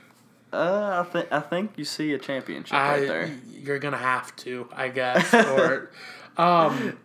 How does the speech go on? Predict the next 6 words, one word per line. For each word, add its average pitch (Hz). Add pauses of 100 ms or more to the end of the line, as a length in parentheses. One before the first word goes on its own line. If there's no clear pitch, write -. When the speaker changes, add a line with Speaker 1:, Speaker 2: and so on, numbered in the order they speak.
(420)
Speaker 2:
so 160
for -
me, 165 (1000)
like, - (920)
I 147
have 131